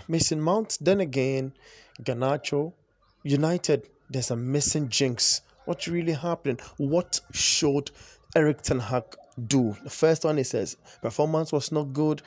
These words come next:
result was grinded. Second match of the, of the week, I mean, no result. He says the performance was okay. Do you share same sentiment?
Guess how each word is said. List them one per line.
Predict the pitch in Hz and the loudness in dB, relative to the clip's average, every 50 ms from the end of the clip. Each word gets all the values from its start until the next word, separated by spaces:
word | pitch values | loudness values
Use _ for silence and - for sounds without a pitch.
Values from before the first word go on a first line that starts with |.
| - - - - - - | -20 -20 -20 -16 -6 0
result | 127 135 131 120 117 147 139 143 - 135 | 2 4 4 4 4 4 2 2 2 0
was | 131 117 131 | -2 -2 -2
grinded. | 123 127 127 127 131 131 123 120 113 120 - - - - - _ _ _ - | -2 -2 0 0 2 0 0 -2 -2 -6 -8 -10 -16 -20 -20 _ _ _ -8
Second | - - - - - 160 - 170 160 160 | -4 -2 0 0 0 0 0 0 0 0
match | 156 147 147 143 - - | 0 -2 -2 -2 0 -2
of | 139 127 123 | -2 0 2
the, | 135 139 139 - - - - - - | 2 2 2 2 -2 -16 -20 -10 -4
of | - 135 123 117 | -4 -2 0 2
the | 131 127 | 0 2
week, | 127 139 170 151 139 143 156 - - - - - - - - - - - - | 2 2 0 0 0 -2 -4 -6 -4 -4 -4 -4 -6 -10 -20 -20 -20 -10 -4
I | - 127 | -2 0
mean, | 131 127 120 117 117 - - | 2 2 2 2 0 -2 -2
no | 135 135 147 175 | 2 4 6 6
result. | 202 185 151 120 110 117 104 98 98 95 101 - - - - - | 6 4 2 0 2 2 2 4 4 2 0 0 -4 -8 -8 -6
He | - - 220 247 | -2 2 2 2
says | - - - 202 202 202 - - - - - - - - - - | 2 4 4 4 4 4 2 0 -2 -2 -4 -8 -10 -16 -14 -6
the | - - | 0 2
performance | 143 156 - - 208 208 202 208 202 - | 2 2 4 2 2 2 2 0 0 0
was | 196 185 175 | 0 2 2
okay. | 208 240 - - - 208 156 123 - - - | 2 0 0 2 2 2 2 2 -2 -8 -4
Do | 131 143 | -2 0
you | 175 190 | 0 0
share | - - 196 - | 0 0 0 0
same | - - 190 190 | 2 2 0 0
sentiment? | - - 196 190 - 190 190 190 185 | 2 0 -2 0 0 0 0 0 0